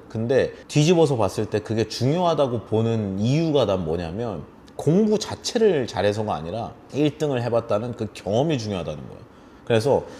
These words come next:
게임으로 일 등을 했건 뭘로 일 등을 했건 그 분야에서 어, 나는 내 스스로 인정할 정도로 탑 클래스까지 가본 사람은 그 경험이 있고 어떻게 해야 일 등을 할 수 있는지를 알아.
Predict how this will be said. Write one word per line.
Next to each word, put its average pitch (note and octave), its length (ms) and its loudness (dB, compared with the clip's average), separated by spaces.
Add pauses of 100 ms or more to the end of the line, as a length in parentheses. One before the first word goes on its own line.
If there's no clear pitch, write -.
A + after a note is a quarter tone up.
(160)
게임으로 B3 640 6
일 E3+ 200 2
등을 D3+ 220 0
했건 A2+ 400 0
뭘로 E3 340 6
일 D#3 140 4
등을 B2+ 220 -2
했건 G#2 480 0
그 G3 260 4
분야에서 C#3+ 560 0
어, E3 220 4
나는 D3+ 320 0
내 D3 100 4
스스로 E3 340 -4
인정할 D3 440 -2
정도로 C3 400 -2
탑 F#3 180 -4
클래스까지 F#3 540 2
가본 A2+ 360 -2
사람은 A2 460 -2 (340)
그 - 280 4
경험이 E3 640 2
있고 C#3+ 340 -4 (220)
어떻게 A3 540 4
해야 G3+ 340 4
일 F#3+ 260 0
등을 F#3+ 200 2
할 F3 100 -2
수 - 120 -8
있는지를 C3 360 -2
알아. F2 560 -8